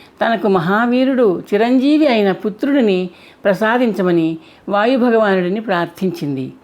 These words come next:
ఆ సంకల్పంలో అంజన జోడించిన చేతుల్ని మోకాళ్ళ మీదకు దించుకుంది.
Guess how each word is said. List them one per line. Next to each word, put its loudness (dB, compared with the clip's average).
ఆ 0
సంకల్పంలో 0
అంజన 0
జోడించిన 0
చేతుల్ని 0
మోకాళ్ళ 0
మీదకు 0
దించుకుంది. -4